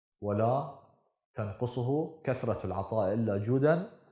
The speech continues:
وكرما. بل لو كانت الدنيا عنده تعدل جناح بعوضة، الدنيا لو كانت تسوى بمقدار جناح بعوضة،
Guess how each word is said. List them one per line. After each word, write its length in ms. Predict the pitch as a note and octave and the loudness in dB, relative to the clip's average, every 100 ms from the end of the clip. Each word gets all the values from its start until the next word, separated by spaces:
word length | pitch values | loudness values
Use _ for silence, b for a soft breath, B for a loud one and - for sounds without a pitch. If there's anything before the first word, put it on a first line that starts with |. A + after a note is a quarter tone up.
| _ | _
وكرما. 560 | G#2+ - G2+ D#2+ E2 B1+ - _ _ _ _ _ _ b b b b b b _ _ _ _ _ - | 0 2 0 0 -4 -8 -16 _ _ _ _ _ _ b b b b b b _ _ _ _ _ 4
بل 220 | D3+ E3+ | 8 10
لو 140 | A#2+ | 10
كانت 280 | G#2+ B2+ A2+ | 8 6 4
الدنيا 320 | G#2+ B2+ A#2+ | 2 2 4
عنده 440 | G#2 G#2+ G#2 A2+ C3 | 4 4 4 4 4
تعدل 720 | - C#3 C3 B2 A#2+ A2 A2 | 4 2 2 2 4 6 4
جناح 680 | G#2+ C#3+ D#3 F3+ C3+ A2 A2 | 4 4 6 4 4 0 -2
بعوضة، 640 | G2 F2 F#2+ F2 F2 F#2+ - _ _ _ _ | -2 -2 -4 -6 -6 -10 -12 _ _ _ _
الدنيا 320 | G2+ A#2 D3+ B2+ | -12 -6 -2 0
لو 160 | A2 | -2
كانت 340 | - B2 A2 - | -2 -4 -4 -4
تسوى 440 | A#2 - F#2 F2+ - | -4 -4 -4 -4 -4
بمقدار 400 | D#3 F3 F3+ F#3+ | -2 0 2 2
جناح 440 | B2+ C3+ B2+ - | 2 2 2 2
بعوضة، 440 | F#2+ F2 F#2 F#2 | 2 4 2 0